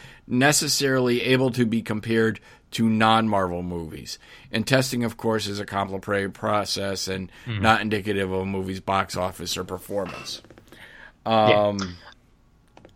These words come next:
Speaker 2: I, I do, I do think that this probably is indicative of the quality of the movie, though. Um, even, even though it's, like, a, a kind of pre-selected audience that is probably predetermined to like the movie based on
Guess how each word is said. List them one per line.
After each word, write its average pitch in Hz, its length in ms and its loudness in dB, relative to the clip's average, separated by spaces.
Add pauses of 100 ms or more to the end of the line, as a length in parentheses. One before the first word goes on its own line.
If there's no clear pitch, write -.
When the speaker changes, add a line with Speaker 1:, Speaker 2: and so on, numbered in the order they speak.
(360)
Speaker 2:
I, 151 160 4
I 139 80 8
do, 151 220 4
I 151 120 4
do 202 120 4
think 202 200 0
that 110 160 -2
this 113 220 4
probably 110 440 2
is 113 140 2
indicative 113 400 4
of 107 220 4
the 107 100 2
quality 113 600 6
of 107 120 6
the 110 80 0
movie, 110 300 4
though. 101 260 4 (460)
Um, 104 160 6
even, 120 300 8
even 117 260 8
though 107 160 12
it's, 92 180 4
like, 104 160 6
a, 92 200 6 (440)
a - 40 4
kind 104 160 6
of 92 260 0
pre-selected 101 800 6
audience 98 480 6
that 98 120 2
is 107 80 -2
probably 107 520 6
predetermined 110 760 4 (200)
to 120 120 0
like 107 240 4
the 107 80 0
movie 113 320 6
based 104 320 6
on 107 320 8